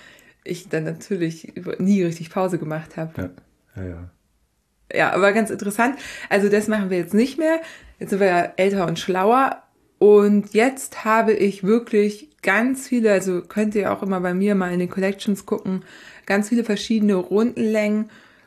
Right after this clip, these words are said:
Speaker 1: Und die kürzeste davon ist quasi einfach nur kurz aus Hamburg raus, einmal um Holzhafen rum, das ist irgendwie vierundzwanzig Kilometer. Das, ähm, und es geht natürlich sogar noch kürzer, ne? So, man kann auch einfach irgendwo, wobei, wenn ich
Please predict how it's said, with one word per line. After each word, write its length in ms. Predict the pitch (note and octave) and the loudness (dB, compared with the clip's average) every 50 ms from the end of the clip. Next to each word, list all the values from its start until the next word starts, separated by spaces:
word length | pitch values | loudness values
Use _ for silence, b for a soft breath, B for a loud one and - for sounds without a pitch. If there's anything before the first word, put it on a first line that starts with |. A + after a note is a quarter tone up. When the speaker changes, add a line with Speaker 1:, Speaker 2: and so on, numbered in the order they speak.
| B B _ | B B _
Speaker 1:
Und 340 | - G3 G3 G3 G3 F#3 - | 0 2 2 2 2 0 -2
die 100 | F#3 E3+ | -6 -8
kürzeste 680 | - - - G#3+ B3 C#4 C#4 - C4 A#3 - - G3+ | -4 0 4 4 4 4 2 0 -4 -4 0 0 2
davon 760 | F#3+ A3 F#3 F#3+ F#3 C4 - - G3 G3 G3 G3 G3 G3 G3 - _ | 2 2 0 0 -2 -6 -4 0 0 2 2 2 2 0 -2 -6 _
ist 240 | - F3+ E3+ - - | -6 -6 -6 -6 -6
quasi 340 | - G3+ F#3+ F#3+ F3 F3 - | -2 0 0 0 0 -2 -2
einfach 340 | - F3+ G3 G3+ A3 G3+ | 0 -2 0 0 0 0
nur 140 | F#3+ G3 F3+ | 0 0 -2
kurz 220 | - - A3 G#3+ G3+ | 0 0 -2 0 0
aus 180 | F#3+ F#3+ - | -4 -4 -4
Hamburg 320 | G3 F#3+ F#3+ F#3 F3+ - - | -4 -2 -2 -2 -4 -4 -2
raus, 260 | F3+ F3+ F#3+ G3 - | -2 -2 -2 -2 -4
einmal 280 | - F#3 F#3+ G3 F#3+ | -4 -2 0 0 0
um 160 | F3+ F#3 F3 F3+ | 0 -2 -4 -2
Holzhafen 500 | F#3+ F#3+ G3 G3 - G3+ F#3 F#3 - F3 | -2 -2 -2 -2 -2 -4 -4 -2 -4 -4
rum, 240 | D#3+ F#3 F#3+ F#3 | -2 -2 -2 -2
das 160 | F3 F3+ F3+ - | -2 -4 -6 -6
ist 260 | F#3+ F#3 F3+ F#3+ - | -6 -8 -8 -6 -8
irgendwie 240 | E3+ E3 E3 E3 F3 | -8 -6 -6 -8 -8
vierundzwanzig 680 | E3+ - - A#3 A3 G3 - - F#3 F#3 - - - | -8 -2 0 0 0 0 -2 -6 -8 -8 -8 -16 -14
Kilometer. 640 | - G3 F3 E3 E3+ F#3 G#3 G3+ - F#3 F3 G3+ A3 B B B B B B B B B B B B B _ _ _ | -10 -8 -6 -4 -4 -4 -4 -6 -6 -6 -6 -6 -6 B B B B B B B B B B B B B _ _ _
Das, 400 | F3+ F#3 F#3 F3+ F3 F3+ - - | -2 -2 -2 -2 -4 -6 -8 -4
ähm, 560 | - F#3 F3+ F3 E3+ E3+ E3+ E3+ E3+ E3+ E3 E3 _ _ _ _ b b b b - | -2 0 0 0 0 -2 -2 -2 -4 -6 -8 -10 _ _ _ _ b b b b -8
und 60 | E3 | -8
es 100 | C3 C#3 | -8 -4
geht 160 | - F#3 - | -6 -6 -4
natürlich 280 | E3+ D#3+ E3 D#3+ D#3 - | -4 -4 -4 -4 -6 -6
sogar 220 | E3+ E3+ E3+ D#3+ | -4 -4 -2 0
noch 220 | D#3+ F3+ F#3 - - | 0 0 -2 -4 -10
kürzer, 520 | - - E3+ D3 D3 D#3 - - - - | -8 -6 -6 -6 -6 -10 -12 -14 -12 -8
ne? 280 | E3 D#3+ E3 F3+ A3 A#3 B B B B B B B B B B | -6 -4 -2 -2 -2 -2 B B B B B B B B B B
So, 320 | - - D#3+ D3+ D#3 D#3+ - | -6 -4 -4 -4 -4 -6 -6
man 100 | - E3 | -6 -6
kann 200 | E3 - F3+ F3 | -4 -4 -4 -4
auch 120 | E3+ E3+ E3+ | -4 -4 -4
einfach 400 | - F3 E3 F3+ E3+ E3 E3 - | -4 -4 -2 -4 -6 -6 -8 -8
irgendwo, 640 | - E3+ E3 D#3+ D#3+ D#3 D#3+ E3+ F3 E3+ E3 E3 B B B B B B B B | -6 -6 -4 -4 -6 -4 0 0 0 0 0 -4 B B B B B B B B
wobei, 260 | - F3 E3 E3+ E3+ E3 | -4 0 2 2 2 4
wenn 140 | F3+ F3 | 2 2
ich 260 | F3+ E3+ E3 - _ | 2 0 -2 -6 _